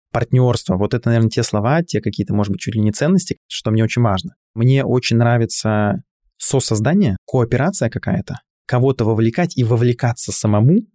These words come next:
в какие-то идеи. Поэтому «Дети на паркете» — это партнерский бизнес, да, где у меня есть партнеры,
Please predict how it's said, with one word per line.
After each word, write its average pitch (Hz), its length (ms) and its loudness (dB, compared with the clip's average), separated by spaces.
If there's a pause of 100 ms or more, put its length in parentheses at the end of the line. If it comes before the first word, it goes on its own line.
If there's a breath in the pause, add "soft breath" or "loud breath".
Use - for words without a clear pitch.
(120)
в - 80 -20
какие-то 127 440 0
идеи. 117 340 2 (260)
Поэтому 123 600 2 (240)
«Дети 131 240 0
на 117 60 0
паркете» — - 300 -2
это 120 120 -2
партнерский 117 560 -2
бизнес, 101 320 0
да, 110 140 -2
где 110 360 0 (180)
у 110 60 0
меня 117 120 4
есть 113 100 -2
партнеры, 185 480 -2